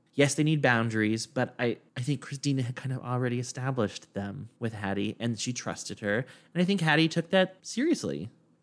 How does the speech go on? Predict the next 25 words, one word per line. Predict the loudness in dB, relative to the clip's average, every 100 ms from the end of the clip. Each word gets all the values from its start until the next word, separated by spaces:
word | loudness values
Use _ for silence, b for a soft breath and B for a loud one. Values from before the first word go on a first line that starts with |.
| _
The | -2 6
only | 8 8 6
slight | 6 4 2
exception | 0 0 -2 0
I | -2
had | -2 -2 -4 -8 -10
is | -2
that | 0 2
I | 2 -2 _ _
agree | -4 2 6
with | 6
Adam | 2 0 0 2 -2 -6 _
that | -4 -4 -4 -14
if | -12
your | -12
parent | -8 -4 -4
tells | -4 -6
you | -4
to | -6
do | -6 -6
something, | -6 -12 -10 -12 -12 _ _ _ _
you | -4
should | -2 -4
do | -8
it. | -14 -18